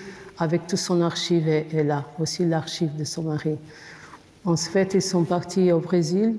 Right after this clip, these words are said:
parce que son mari, il était un art dealer et il était invité pour faire une collection d'art euro-, européen au Brésil parce que ça n'existait pas. Et donc, il y a un propriétaire, euh, privé qui les a donné l'espace pour construire, euh, ce musée.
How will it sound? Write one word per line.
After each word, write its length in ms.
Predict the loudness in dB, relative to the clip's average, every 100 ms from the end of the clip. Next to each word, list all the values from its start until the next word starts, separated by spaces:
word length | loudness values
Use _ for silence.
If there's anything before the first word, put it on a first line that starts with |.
| -2
parce 220 | -4 -4
que 360 | -6 0 2 2
son 200 | 0 2
mari, 260 | 2 2
il 100 | 2
était 500 | 0 0 2 2 0 0
un 160 | 0
art 160 | 2 0 0
dealer 360 | 2 4 4 2 -4 -16 -16 -18 -20 -20 -10 0
et 60 |
il 100 | 2
était 360 | 4 2 2 2
invité 480 | 2 2 2 2 0
pour 180 | -2 -2
faire 260 | 0 2
une 140 | 2 2
collection 600 | 0 0 -2 -2 0 2
d'art 340 | 2 0 -2 -2
euro-, 100 | -2 -2 -10 -4
européen 600 | 0 0 2 2 2 0
au 60 | -4
Brésil 500 | -2 -2 0 0 0 -4
parce 160 | -6
que 100 | -6
ça 140 | -4 -2
n'existait 480 | -2 -6 -8 -6
pas. 320 | -6 -4 -6 -8 -20 -20 -20 -20 -20 -20 -20 -4
Et 100 | 0
donc, 260 | 2 0 2
il 80 | 2
y 80 |
a 120 | 4 2
un 300 | 2 2 0
propriétaire, 720 | 0 0 0 2 2 2 2
euh, 120 | 0
privé 520 | -2 0 2 2 0
qui 280 | 0 0 2
les 340 | 2 2 0 0
a 120 | 0
donné 320 | 2 2 2
l'espace 580 | 2 -2 -2 -2 -2 -2
pour 180 | -8 -4
construire, 600 | -4 -4 0 2 2 2
euh, 180 | -2 -2
ce 200 | -2 0
musée. 420 | 0 2 0